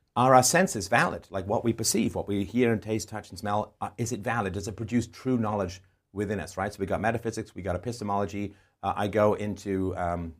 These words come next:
uh, a theory of ethics, my ethical theory, universally preferable behavior, uh, to explain that. Also talk about free will versus determinism. It's a very, very important topic. And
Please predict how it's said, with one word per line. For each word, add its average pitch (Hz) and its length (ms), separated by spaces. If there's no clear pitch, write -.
uh, 87 140
a - 40
theory 117 300
of 95 120
ethics, - 580
my 90 360
ethical 95 440
theory, 92 300
universally 92 460
preferable 92 400
behavior, 101 540
uh, 92 160
to 95 140
explain 98 400
that. 104 260
Also 190 240
talk 208 200
about 151 200
free 156 180
will 135 220
versus 104 300
determinism. 95 640
It's - 100
a - 20
very, 113 480
very 98 320
important 92 500
topic. 90 520
And 107 240